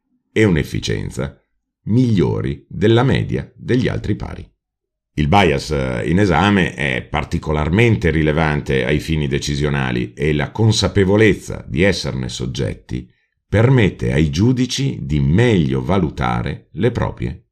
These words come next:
limitazioni. Alla luce degli esperimenti svolti, Guthrie e colleghi sono dunque e innanzitutto giunti alla conclusione che i giudici sono umani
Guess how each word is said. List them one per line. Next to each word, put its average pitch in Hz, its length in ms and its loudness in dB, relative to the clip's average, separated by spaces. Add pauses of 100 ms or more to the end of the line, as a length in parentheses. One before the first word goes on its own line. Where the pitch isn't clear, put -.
(140)
limitazioni. - 640 -2 (1500)
Alla 95 240 2
luce 113 300 4
degli 80 180 0
esperimenti 80 1040 0
svolti, 62 1080 0
Guthrie 95 380 -2
e 73 40 -4
colleghi 87 720 2
sono 87 280 0
dunque 90 720 2
e 60 100 -6
innanzitutto 92 1040 -2
giunti 98 420 0
alla 90 160 -2
conclusione 123 920 0
che - 400 -4
i - 160 -6
giudici 76 720 -4
sono 90 380 0
umani 55 480 -2